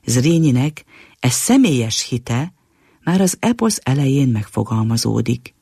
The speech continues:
Az, ki Istentől fél, soha meg nem halhat, hanem örökkön él, írja. Az eposz megkívánta csodálatos elemek is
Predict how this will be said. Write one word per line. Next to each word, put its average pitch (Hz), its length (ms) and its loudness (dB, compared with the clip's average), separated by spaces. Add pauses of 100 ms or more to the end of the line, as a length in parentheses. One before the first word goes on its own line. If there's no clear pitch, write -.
(640)
Az, 120 200 2
ki - 120 0
Istentől 147 600 0
fél, 175 380 0 (460)
soha 202 320 2
meg 143 200 4
nem 123 200 2
halhat, 113 600 -6 (360)
hanem 110 440 -4 (180)
örökkön 113 640 -4
él, 107 300 -4 (580)
írja. 110 520 -2 (720)
Az 117 200 -2
eposz 131 400 0
megkívánta 110 760 0
csodálatos 117 680 0
elemek 110 500 0
is 117 240 0